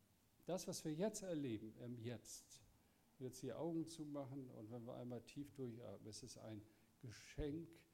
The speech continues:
Gottes. Gott will, dass wir leben. Gott will auch, dass es uns gut geht. Ja, aber wir wollen auch diese Grundlage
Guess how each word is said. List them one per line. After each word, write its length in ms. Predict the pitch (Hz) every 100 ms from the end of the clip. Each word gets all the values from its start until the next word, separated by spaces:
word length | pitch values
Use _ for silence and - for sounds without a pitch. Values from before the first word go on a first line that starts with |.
| - - _ - -
Gottes. 600 | 110 - - - - - - - - - _ - - - - - -
Gott 220 | 131 123
will, 240 | 117 175 196
dass 280 | 170 - 143
wir 180 | 208
leben. 420 | 185 175 208 196 202 - - - -
Gott 260 | 147 139 147
will 160 | 156
auch, 220 | 139 131 -
dass 180 | 135 131
es 140 | 131
uns 340 | 147 127 - - - - 156 -
gut 340 | - 196 214 -
geht. 380 | 175 196 196 - -
Ja, 240 | 131 135 143
aber 320 | 131 143 127
wir 220 | 143 135 -
wollen 260 | 143 147 302
auch 200 | 131 -
diese 400 | 160 185 190 -
Grundlage 760 | 131 160 170 139 113 104